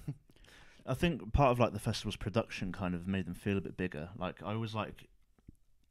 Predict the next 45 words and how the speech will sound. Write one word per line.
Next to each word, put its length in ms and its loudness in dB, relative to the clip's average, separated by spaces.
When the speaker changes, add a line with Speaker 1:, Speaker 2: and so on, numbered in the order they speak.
Speaker 2:
a 40 -2
lot 100 2
of 80 -6
festivals 400 -2
n-, 180 0
recently 360 0
have 100 -2
had 240 -10
kind 160 -10
of 60 -10
that 160 -10
big 160 -6
screen 480 -2
in 60 0
the 80 -2
back 380 -2
where 100 0
you 80 0
can 100 -6
just 140 -12
change 300 -2
the 60 -18
band 200 -2
logos 400 -4
up 220 -6
and 100 -6
stuff 280 -10
rather 180 -4
than 100 -6
having 380 -6
sort 180 -2
of 80 -4
those 180 0
massive 320 -4
flags 420 -6
that 100 -14
people 260 -10
change 320 -4
over. 300 0
So 160 0
I 40 2
think 220 -2
that 140 -2
kind 200 -2
of, 140 -4